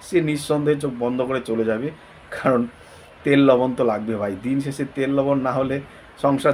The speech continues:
চলবে কী করে? তো সেখান থেকে সে যে কোনো সিনেমায় চলে যাবে। তবে বিশেষ চমক হিসেবে যদি দেব থাকে, এটা বড় পাওনা, সোহম থাকলেও বড় পাওনা, কিন্তু স্টোরিটা কেমন হবে?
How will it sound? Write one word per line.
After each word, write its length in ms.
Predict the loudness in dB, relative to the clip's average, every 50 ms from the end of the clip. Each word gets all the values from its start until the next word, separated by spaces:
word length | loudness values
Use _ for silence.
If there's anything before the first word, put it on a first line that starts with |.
| 0
চলবে 260 | 0 -2 0 0 -2 -2
কী 140 | -4 -8 -12 -10
করে? 140 | -12 -14 -14 -14
তো 60 | -16
সেখান 300 | -12 -8 -4 -2 -2 -2
থেকে 240 | -2 -4 -4 -4 -4
সে 160 | -4 -6 -6
যে 180 | -4 -4 -4
কোনো 200 | -4 -4 -4 -6
সিনেমায় 320 | -4 -2 -2 0 0 0 -2
চলে 280 | -2 -2 -2 0 0
যাবে। 220 | 0 0 -2 -2 -8 -10 -14 -20 -20 -20 -20 -20 -20 -20 -20 -20 -20 -20 -20 -20 -20 -16 -6 -2
তবে 220 | -2 0 2 0
বিশেষ 480 | 0 -2 -4 -6 -4 -4 -4 -4 -2 -2
চমক 320 | -2 0 2 2 0 0 0
হিসেবে 260 | -2 -2 -2 -4 -2
যদি 260 | -4 -6 -4 -6 -6 -8 -10 -20 -20 -20 -18 -16 -10 -4
দেব 160 | -2 -2 -2 -2 -4 -6
থাকে, 300 | -8 -8 -4 -4 -4 -4
এটা 160 | -2 -2 -4 -4 0
বড় 200 | 2 2 2 2 2
পাওনা, 260 | 0 0 0 0 -4 -8 -12 -20 -20 -20 -20 -14
সোহম 340 | -10 -8 -6 -6 -6 -6 -6
থাকলেও 420 | -6 -6 -8 -8 -6 -4 -4 -4 -2 2
বড় 180 | 4 4 4
পাওনা, 320 | 2 0 -2 -2 -2 -4 -6
কিন্তু 280 | -6 -8 -8 -8 -8 -12 -14 -20 -20 -20 -20
স্টোরিটা 600 | -20 -18 -10 -4 -2 0 0 0 0 0 -2 -2
কেমন 340 | -2 -2 -2 -2 -2 -2 -4
হবে? 200 | -6 -8 -10 -14